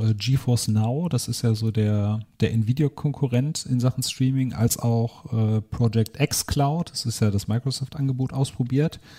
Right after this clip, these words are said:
Und ich finde das hervorragend, wenn du halt gerade nicht vorm, äh, Rechner sitzen kannst oder vorm Fernseher sitzen kannst und trotzdem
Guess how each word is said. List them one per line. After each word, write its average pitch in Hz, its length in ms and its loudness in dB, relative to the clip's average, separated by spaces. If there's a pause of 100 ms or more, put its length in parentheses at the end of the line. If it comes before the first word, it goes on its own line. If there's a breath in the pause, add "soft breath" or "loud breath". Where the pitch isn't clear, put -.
(220 loud breath)
Und 135 600 0 (460)
ich - 240 2
finde 156 640 0
das - 680 0 (100)
hervorragend, 135 1400 0
wenn 123 340 2
du 117 300 2
halt 110 480 0
gerade 104 300 2
nicht 120 360 0
vorm, 113 440 0 (200)
äh, - 60 -2
Rechner 113 1200 0
sitzen 135 320 0
kannst 131 400 0
oder 107 160 0
vorm 117 160 2
Fernseher 120 320 2
sitzen 117 320 -2
kannst 113 380 0
und 107 160 -2
trotzdem 113 600 0